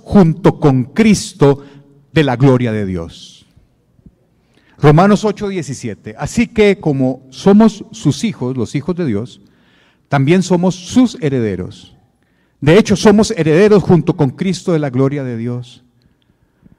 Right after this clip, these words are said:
Vean la importancia de vivir con una vida intencional pensando en la eternidad, porque seremos coherederos junto con Cristo de la gloria de Dios.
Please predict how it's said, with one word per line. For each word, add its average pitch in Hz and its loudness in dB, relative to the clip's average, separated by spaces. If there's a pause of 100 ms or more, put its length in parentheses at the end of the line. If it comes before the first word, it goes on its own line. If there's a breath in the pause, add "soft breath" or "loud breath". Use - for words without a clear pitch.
(200)
Vean 247 4
la 277 4
importancia 226 4
de 190 6
vivir 147 6
con 151 4
una 220 8
vida 226 6
intencional 170 4 (280 loud breath)
pensando 208 4
en 226 6
la 214 4
eternidad, 127 2 (1500)
porque 135 -2
seremos 170 0
coherederos 139 2
junto 135 -6
con 120 0
Cristo 110 -4
de 113 -2
la 104 -2
gloria 92 -2 (240)
de 104 -10
Dios. - -14